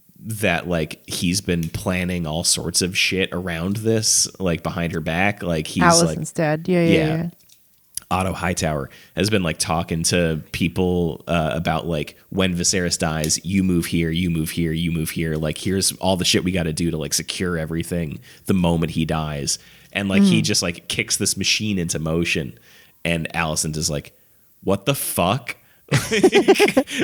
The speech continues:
Speaker 1: I mean, I know we've been talking about this for years, but I didn't really think it was gonna be like this. <laughs>
Speaker 2: Like, okay, we're taking, uh, we're taking the crown.
Speaker 1: Yeah, like, literally, they're like, they, like, lock somebody in a room. They, <laughs> like,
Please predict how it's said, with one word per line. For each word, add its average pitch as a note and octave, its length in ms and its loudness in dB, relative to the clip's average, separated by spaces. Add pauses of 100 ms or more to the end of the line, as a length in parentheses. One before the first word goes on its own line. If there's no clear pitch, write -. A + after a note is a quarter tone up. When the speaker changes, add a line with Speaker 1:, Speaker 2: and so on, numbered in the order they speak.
Speaker 1:
I C3 80 0
mean, C#3 240 -2
I A#2+ 160 0
know C#3 160 0
we've C3 220 -2
been A2+ 140 0
talking A#2+ 400 0
about G2+ 240 2
this G#2 180 2
for G2+ 120 -4
years, G2+ 540 2
but A2+ 120 0
I G2+ 60 2
didn't A#2+ 200 0
really G#2+ 180 2
think G#2 180 0
it G#2+ 40 0
was G#2 120 0
gonna G2+ 140 0
be G2+ 120 2
like F#2+ 360 0
this. G#2+ 1000 -2
<laughs> - 40 -4 (720)
Speaker 2:
Like, F#3+ 280 4 (400)
okay, F#3+ 380 4
we're D#3+ 120 0
taking, F3+ 800 -2
uh, - 160 -8
we're F3 160 0
taking F#3+ 400 2
the F#3+ 80 2
crown. F3 400 4 (240)
Speaker 1:
Yeah, C3 160 0
like, A#2 180 2
literally, A#2+ 360 2
they're G#2+ 180 2
like, E2+ 340 0
they, F2+ 220 2
like, D#2+ 240 -2
lock F#2+ 340 0
somebody F#2 420 0
in F2 60 0
a F2 80 -2
room. A#2 800 0
They, F#2+ 320 2
<laughs> - 0 -
like, G3+ 1400 -4